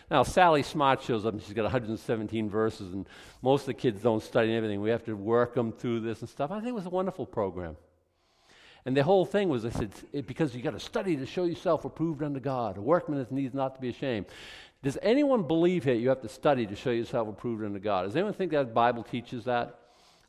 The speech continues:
I think so too. And this verse doesn't teach that. <laughs> Sorry, it just doesn't. <coughs> Should you study? Yes. Yes. You have to know what the Bible says. And by the way, now here's the part where I,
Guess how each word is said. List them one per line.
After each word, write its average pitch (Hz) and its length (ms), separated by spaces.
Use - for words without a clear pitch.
I 120 120
think 101 260
so 92 180
too. 82 340
And 110 140
this 127 160
verse 110 320
doesn't 98 260
teach - 260
that. - 240
<laughs> - 200
Sorry, 117 680
it 151 160
just - 220
doesn't. 98 400
<coughs> - 640
Should 202 260
you 262 80
study? 226 520
Yes. 139 320
Yes. 120 360
You 196 100
have 214 180
to 185 60
know 180 80
what 135 100
the 101 80
Bible 95 320
says. - 280
And 160 120
by 214 160
the 208 60
way, 92 260
now 156 160
here's 175 160
the 156 80
part 139 300
where 127 120
I, 107 220